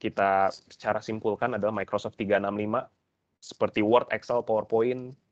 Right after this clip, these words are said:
eh, OneNote, SharePoint, email, Teams, eh, semuanya ada di dalam Microsoft tiga enam lima, yakni productivity tools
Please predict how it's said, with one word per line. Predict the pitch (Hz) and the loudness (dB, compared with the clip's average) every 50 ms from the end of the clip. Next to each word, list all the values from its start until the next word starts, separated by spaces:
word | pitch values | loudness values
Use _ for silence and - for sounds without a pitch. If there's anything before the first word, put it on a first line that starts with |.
| _ - 107 | _ -10 -8
eh, | 98 | -6
OneNote, | 95 98 104 104 113 120 123 123 127 127 123 - _ | -2 2 2 2 2 0 -2 0 0 0 0 -2 _
SharePoint, | - - 113 107 104 - - 117 120 127 127 123 123 127 135 - _ - - | -6 -2 -2 -2 0 2 2 4 4 4 2 0 -2 -8 -12 -16 _ -4 -2
email, | 113 113 117 120 123 123 127 127 127 131 _ _ _ _ _ _ _ _ _ _ - | -2 0 0 0 0 0 0 -4 -6 -10 _ _ _ _ _ _ _ _ _ _ 2
Teams, | 131 127 123 131 139 - - - - _ _ _ _ _ _ _ _ _ _ _ - 104 | 2 4 4 0 -6 -8 -16 -20 -20 _ _ _ _ _ _ _ _ _ _ _ -10 -6
eh, | 104 95 95 95 92 | -4 -2 -2 -4 -4
semuanya | - - - 117 113 110 110 113 123 127 120 | -6 -8 -6 0 4 4 4 6 6 4 4
ada | 113 107 | 6 4
di | 104 110 107 | 4 4 2
dalam | 98 92 98 98 95 | 2 2 2 0 -2
Microsoft | 95 - 95 - - 95 - - | -6 -8 -8 -10 -10 -10 -8 -4
tiga | 92 92 90 | 0 0 0
enam | 90 87 90 | 0 0 -2
lima, | 98 98 101 92 - _ _ _ _ _ _ _ _ _ - - | -2 -4 -4 -4 -6 _ _ _ _ _ _ _ _ _ -10 -6
yakni | 95 - 98 107 107 | -6 -4 -2 -4 -4
productivity | 104 - - 104 98 98 95 - - 101 - 101 - 101 98 | -4 -2 0 0 2 2 0 -2 -4 -6 -6 -6 -6 -6 -4
tools | - - 101 92 90 - - | -2 0 0 0 -2 -4 -14